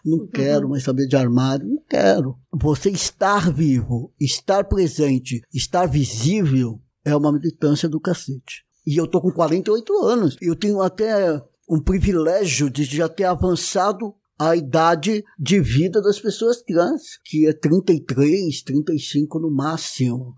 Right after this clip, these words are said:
Speaker 1: Olha a média de vida das pessoas trans. Eu tenho quarenta e oito, lembrando que eu só me reconheci há pouco tempo. Então, o pessoal não me matou antes porque achava que eu era cis. Então, eu ainda morro de medo. Falar a real é essa. Eu morro de medo. Então, eu acho que a parada,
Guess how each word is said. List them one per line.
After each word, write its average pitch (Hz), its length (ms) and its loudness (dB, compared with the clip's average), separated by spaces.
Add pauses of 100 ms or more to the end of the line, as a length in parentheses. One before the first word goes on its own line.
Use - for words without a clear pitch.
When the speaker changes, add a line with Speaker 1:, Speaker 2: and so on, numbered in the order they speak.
Speaker 1:
Olha 170 300 4
a 131 40 4
média 127 320 4
de 117 180 -2
vida 123 340 0
das 120 220 -6
pessoas 127 360 -6
trans. 127 220 -6
Eu 147 100 -4
tenho 196 180 -6
quarenta 196 400 0
e 220 40 0
oito, 170 380 2 (100)
lembrando 143 540 2
que 208 280 -2 (100)
eu 151 120 -4
só 147 180 -2
me 143 80 0
reconheci 143 520 -4
há 151 60 -6
pouco 147 300 -10
tempo. 185 280 -10 (240)
Então, 147 340 -4 (220)
o 139 100 -2
pessoal 151 300 -2
não 151 100 0
me 156 100 0
matou 135 400 0
antes 143 360 -4
porque - 200 -14
achava 160 320 0
que 165 80 -4
eu - 60 0
era 226 140 -4
cis. 220 420 -12 (100)
Então, 160 280 2
eu 208 100 -4
ainda 190 240 0
morro 170 300 0
de 147 120 -2
medo. 131 240 -2 (240)
Falar 151 220 0
a 151 60 2
real 143 340 2
é 302 100 0
essa. 208 340 0 (360)
Eu 160 60 -4
morro 214 220 0
de 147 140 0
medo. 120 200 -6 (240)
Então, 190 260 0
eu 135 160 0
acho 139 280 0
que 147 100 -8
a 139 40 -8
parada, 147 920 -2